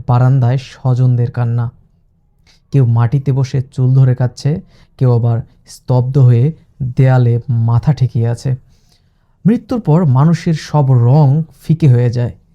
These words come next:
এই হাসপাতালের রাতগুলো আমাকে সেটা বারবার শিখিয়েছে। আজও অ্যাম্বুলেন্সের সাইরেন থেমে যাওয়ার সঙ্গে সঙ্গে একদল মানুষ মরদেহ নিয়ে এলো।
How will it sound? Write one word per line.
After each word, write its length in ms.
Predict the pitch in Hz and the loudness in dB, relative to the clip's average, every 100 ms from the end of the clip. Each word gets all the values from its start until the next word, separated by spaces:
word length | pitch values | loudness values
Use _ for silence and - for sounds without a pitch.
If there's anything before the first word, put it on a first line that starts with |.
| _ _ _ | _ _ _
এই 120 | 139 120 | -2 0
হাসপাতালের 840 | 127 - - 131 139 139 131 117 | 0 -2 -4 -2 0 0 -2 0
রাতগুলো 480 | 123 127 139 143 123 | 0 -2 -2 0 0
আমাকে 420 | 117 117 135 208 - - - | 0 -2 -4 -6 -10 -20 -6
সেটা 360 | 147 135 113 120 | -4 -2 -2 0
বারবার 360 | 123 127 120 | 0 2 0
শিখিয়েছে। 580 | 107 127 - 117 - 131 - _ _ _ _ _ _ _ _ - | -4 -8 -4 -4 -4 -12 -12 _ _ _ _ _ _ _ _ -6
আজও 280 | 135 139 156 | -2 2 4
অ্যাম্বুলেন্সের 580 | 143 131 135 139 135 143 | 4 4 4 2 2 -2
সাইরেন 500 | - 123 120 123 156 | -2 -2 0 0 -2
থেমে 340 | - 127 127 | -2 0 0
যাওয়ার 260 | 123 123 120 | 0 0 -2
সঙ্গে 420 | - 131 151 143 | -4 -4 -2 -2
সঙ্গে 360 | 127 123 143 - _ _ | -2 -4 -4 -8 _ _
একদল 280 | - 127 127 | -4 0 0
মানুষ 600 | 113 113 131 151 131 - | 0 2 4 4 2 -2
মরদেহ 560 | 123 113 123 135 143 120 | -2 0 2 2 2 2
নিয়ে 220 | 113 117 | 0 -2
এলো। 180 | 110 | -4